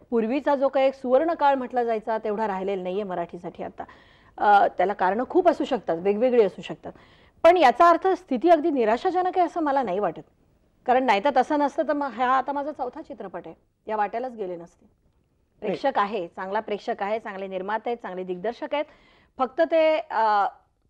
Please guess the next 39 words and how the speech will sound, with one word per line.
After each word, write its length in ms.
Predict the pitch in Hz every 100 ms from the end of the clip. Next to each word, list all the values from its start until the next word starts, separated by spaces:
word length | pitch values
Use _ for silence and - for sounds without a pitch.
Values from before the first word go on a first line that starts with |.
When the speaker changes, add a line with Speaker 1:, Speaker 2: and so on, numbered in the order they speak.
| -
Speaker 1:
हाताच्या 500 | - 240 226 233 254
बोटावर 400 | 214 196 208 208
मोजण्याच्या 460 | 196 175 185 185 190
संख्ये 260 | 180 165 170
इतके 120 | -
Speaker 2:
नाही, 60 | 180
Speaker 1:
राहिले 180 | 165 165
Speaker 2:
पण 60 |
Speaker 1:
आहेत. 120 | 160
Speaker 2:
बहुतेक 280 | 165 208 196
प्रत्येक 320 | 196 - 185 -
सिनेमाला 320 | 160 156 151
कुठलं 320 | 147 - 151
ना 60 | 143
कुठलं 280 | 139 135
पारितोषिक 540 | 135 123 120 131 - 123
मिळतं 280 | 135 113 - _ _ _ _ _ _ _ _ -
आणि 120 | 123
एखादा 260 | 120 139 156
राहिला 280 | 175 135 - _ _ -
तर 40 |
त्याला 220 | - 175
राहिलेलं 320 | 151 143 160
असतं 220 | 151 - 175
ते 60 | 185
देतात. 300 | 120 - -
Speaker 1:
<laughs> 800 | - - - - - 466 381 -
नाही, 140 | 269
असं 180 | 233 -
Speaker 2:
तर 40 |
Speaker 1:
काही 180 | 285 269
नाही. 120 | 269
Speaker 2:
महाराष्ट्रात 380 | 262 269 - 285 208
जास्त 320 | 156 - - 247 - 185
निर्माण 340 | 202 202 220
व्हायला 200 | 202 202
पाहिजे 200 | 202 190
असं 120 | 175
वाटत 200 | 160 165